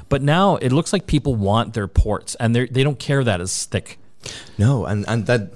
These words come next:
Speaker 2: it's right to do so. Like, ports, ports are life.
Speaker 1: Yeah.
Speaker 2: We, we saw it.
Speaker 1: Ports are life.
Speaker 2: <laughs> We saw it back in, um, October, November when the MacBook Pros were announced, and we saw that they had the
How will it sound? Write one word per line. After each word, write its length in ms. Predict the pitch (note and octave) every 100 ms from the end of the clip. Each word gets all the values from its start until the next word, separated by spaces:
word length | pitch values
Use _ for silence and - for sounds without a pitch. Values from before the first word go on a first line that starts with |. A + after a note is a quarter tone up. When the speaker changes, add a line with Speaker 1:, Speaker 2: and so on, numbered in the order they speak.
| -
Speaker 2:
it's 220 | F2+ -
right 200 | D#2+ F2
to 60 |
do 200 | - F#2+
so. 240 | A#2 A#2 F#2+
Like, 280 | E2 D2+ -
ports, 480 | - G#2+ - -
ports 260 | - A2+ -
are 60 | C3+
life. 440 | A2+ D#3 C3+ -
Speaker 1:
Yeah. 140 | G2+ G#2+
Speaker 2:
We, 180 | G#2
we 200 | A#2+ C3
saw 300 | B2+ - D3
it. 60 | D#3
Speaker 1:
Ports 320 | - D#3 C3 -
are 120 | A2
life. 340 | G2+ C3 -
Speaker 2:
<laughs> 920 | F#3+ - - E3 - F4 D#4+ D#4 A3 -
We 120 | C3+
saw 280 | - C#3 C#3
it 80 |
back 240 | - B2 -
in, 100 | A#2
um, 320 | A2+ G#2+ G#2
October, 360 | G2 G2 A2+ G#2
November 420 | F#2+ G2 A2+ A#2
when 140 | G2+
the 60 | F#2
MacBook 340 | F#2 F2+ F#2
Pros 280 | - G2+ F#2+
were 100 | F#2
announced, 440 | F2+ F2 D#3+ G3 -
and 100 | F2+
we 80 |
saw 200 | E2+ -
that 180 | E2 D2+
they 100 | D2
had 400 | D2+ D#2+ E2 E2
the 160 | -